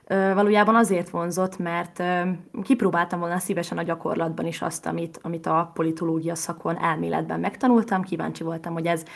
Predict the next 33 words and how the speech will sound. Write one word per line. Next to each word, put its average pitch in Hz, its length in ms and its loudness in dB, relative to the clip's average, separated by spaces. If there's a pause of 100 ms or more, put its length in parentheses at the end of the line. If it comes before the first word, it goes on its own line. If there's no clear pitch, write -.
(200)
hogy 190 220 6
zajlik 170 360 4
a 170 80 6
való 165 300 6
életben, 226 520 4
és 196 120 0
szerettem 165 540 -4
volna 165 160 0
egy 170 80 -4
kicsit 165 260 -8
belekóstolni. 214 840 2 (680)
És 254 140 2
hát 320 120 4
valójában 220 540 8
így 220 120 4
sikerrel 175 540 0
fel 170 180 -2
is 165 160 -2
vettek. 247 640 2
Ö, 185 440 2 (280)
az 190 140 2
Innovációs 170 680 2
és 170 320 -4 (160)
Technológiai 165 560 -2
Minisztériumban, 170 1080 0
ö, 170 180 -4
kaptam 165 360 0
helyet, 226 300 2
és 190 180 -4
már 185 160 2
márciustól 170 680 -4
indult 170 460 -4
a, 165 200 2